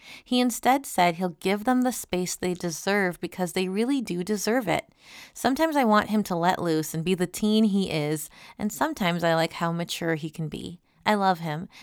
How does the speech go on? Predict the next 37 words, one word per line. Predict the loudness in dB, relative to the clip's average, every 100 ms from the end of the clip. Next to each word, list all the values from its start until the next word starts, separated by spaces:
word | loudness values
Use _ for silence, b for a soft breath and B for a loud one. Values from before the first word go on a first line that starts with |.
| B
It's | -10
cute | -8 -2 0 0
how | -2 0
he | 0
thinks | -2 -4 -4 -6
his | -8 -6
feelings | 0 4 4 2
will | 0
go | 2
away | 2 2 0 0
if | -4 -4
he | -2
ignores | 0 -2 -2 0
it, | -2 0
L | 0 0
O | 0 -2
L." | -2 -4 -4
<laughs> | -4 -4 -10 _ _ _ B B B B
Everything | 0 0 -4 -2 -2 0
there | -2 -2 -4 -6
is |
so | -4 -4 -4
true. | -4 -4 -2 -2
I, | -2 -2
I | -4
feel | 0 -2
exactly | 0 0 0 2 -2
the | -4
same | -4 -4 -4
way. | -4 -4 -6 -8 B B B B
And | 0 2 2 -2 B B B B -2
it's | 0
interesting | 0 -2 -2 0
because | 0 -2 -2
let's | -2 -2
say | 0 -2
Victor | 0 -4 -2 -2 0 -2